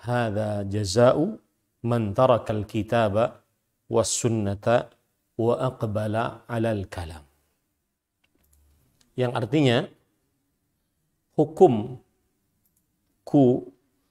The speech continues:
terhadap ilmu kalam atau orang-orang yang sibuk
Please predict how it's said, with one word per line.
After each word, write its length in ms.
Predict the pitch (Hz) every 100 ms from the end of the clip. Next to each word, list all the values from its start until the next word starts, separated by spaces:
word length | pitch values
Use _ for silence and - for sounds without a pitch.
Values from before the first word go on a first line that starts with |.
| _ _
terhadap 720 | 110 98 117 113 110 110 - _ _ _ _ _ _ _
ilmu 400 | 127 120 113 104
kalam 640 | - 98 98 123 175 190 202 _ _ _ _ _
atau 240 | 101 101 101
orang-orang 600 | 107 110 101 110 123 120
yang 180 | 110 95
sibuk 320 | - 131 120